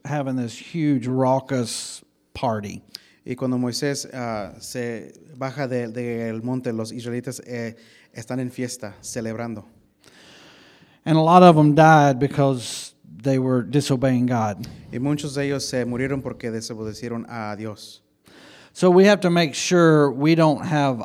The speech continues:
Speaker 1: idols in our life.
Speaker 2: Tenemos que, ah, asegurarnos que no tenemos ídolos en nuestras vidas.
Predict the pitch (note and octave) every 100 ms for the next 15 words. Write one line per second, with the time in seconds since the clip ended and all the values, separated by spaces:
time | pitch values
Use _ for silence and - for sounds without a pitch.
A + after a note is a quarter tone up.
0 | - C3+ D3 C#3+ C3+ B2+ - C3+ - C3+
1 | C#3+ C#3 A#2 G#2+ D#2 - - _ _ _
2 | _ - A#2 C3+ C#3+ D3 C#3+ A#2+ B2 B2
3 | B2 - A#2+ A#2 - B2 B2 B2+ B2+ B2
4 | A#2 A#2 A#2+ A#2 A#2 A2+ _ E3 D3+ C3
5 | B2 A2+ - B2 A#2 A#2 A2+ A#2+ G#2+ A#2
6 | G2 F#2+ -